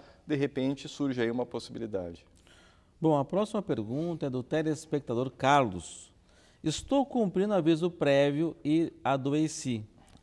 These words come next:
Speaker 2: Agora estou encostado recebendo auxílio doença. Assim que eu for liberado pelo médico, volto a cumprir o que falta de aviso, doutor Marcelo?"
Speaker 1: Carlos,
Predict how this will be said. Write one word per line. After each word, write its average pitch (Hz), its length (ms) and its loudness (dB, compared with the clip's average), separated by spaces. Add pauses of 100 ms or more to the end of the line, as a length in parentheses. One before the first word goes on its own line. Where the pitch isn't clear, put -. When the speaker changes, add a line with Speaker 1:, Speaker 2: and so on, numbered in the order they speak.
(100)
Speaker 2:
Agora 127 480 2
estou 147 480 -2
encostado 139 920 2
recebendo 135 720 -2
auxílio 135 480 -4
doença. 135 580 0 (800)
Assim 214 520 0
que 285 140 -2
eu 247 100 2
for 202 240 0
liberado 156 600 2
pelo 151 240 2
médico, 123 640 0 (340)
volto 170 540 2
a 185 80 2
cumprir 151 640 2 (160)
o 131 80 -4
que 139 180 -4
falta 156 500 0
de 117 140 -2
aviso, 127 540 -4 (100)
doutor - 180 -10
Marcelo?" 104 300 -10 (960)
Speaker 1:
Carlos, 160 540 2